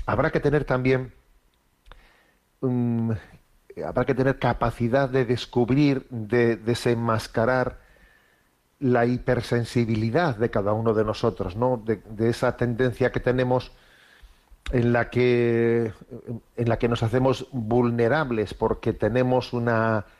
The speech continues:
falta de racionalidad, eh, en, claro, en detrimento, mejor dicho, no, una hipersensibilidad en detrimento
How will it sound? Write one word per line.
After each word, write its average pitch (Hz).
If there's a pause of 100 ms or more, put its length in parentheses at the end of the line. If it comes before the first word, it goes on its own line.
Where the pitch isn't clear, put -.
(440)
falta 123
de 120
racionalidad, 117 (640)
eh, 120 (380)
en, 113
claro, 117
en 98
detrimento, 120 (800)
mejor 110
dicho, 117
no, 117
una 123
hipersensibilidad 123
en 120
detrimento 123